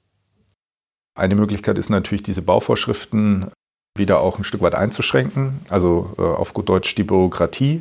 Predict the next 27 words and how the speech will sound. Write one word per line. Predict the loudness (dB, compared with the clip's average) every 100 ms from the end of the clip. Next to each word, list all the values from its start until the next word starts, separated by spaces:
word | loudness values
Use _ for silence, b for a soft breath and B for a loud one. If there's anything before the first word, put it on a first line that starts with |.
| -2
äh, | 0 2 0
im | -2 -2 -2
Kontext | -2 0 -2 -2
des, | -6 -8 -6
des | -6 -2
Neubaus | 0 2 2 0 0
auch | -4 -2
deutlich | 2 0 0 -6 -8 -10
zurückzufahren, | -4 -4 -4 -4 -2 0
abzubauen. | -2 -2 0 2 2 0 -6 _ _ _ _ _ -18
Serielles | -4 0 0 2 2 2 0
Bauen | 2 2 2 -4
ist | -8 -4 -2
natürlich | -2 -2 -2
eine | 0 2
Maßnahme, | 4 2 0 0 2 0 0
also | -2 -2 -4 -4
ein | -6
Stück | -6 -2
weit | 2 2
eben | 0 -2 -2
auch, | -4 -6 -6
m, | -2 0 0 -4 -8 -4
weniger | 2 4 4 4
auf | 2
Individualität, | 0 0 2 4 4 2 0 0 0 -4 -6
ähm, | 0 2 2 2 2 0